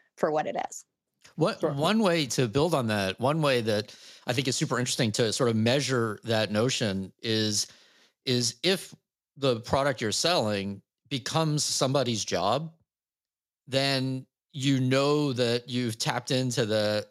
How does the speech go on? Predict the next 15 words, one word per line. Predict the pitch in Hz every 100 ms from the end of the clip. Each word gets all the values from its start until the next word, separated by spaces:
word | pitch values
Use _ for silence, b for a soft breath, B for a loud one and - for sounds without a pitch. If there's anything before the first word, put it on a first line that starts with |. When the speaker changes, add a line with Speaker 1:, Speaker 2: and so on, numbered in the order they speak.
| -
Speaker 2:
the, | 113 107 101 - _
the | 113
right | 101 113 117 120
level | 117 113 110 104 104
of, | 104 101 98 101 -
of | - 101 98 107
sort | 123 107
of | 107
influential | 147 135 127 123 120 117 110 107 -
end | 120 120
user | 113 104 104
or | 107 101 101
influential, | 120 117 123 110 110 110 98 98 b b b b -
um, | 113 101 101 101 _ _ _ _
customer, | - 143 - 107 92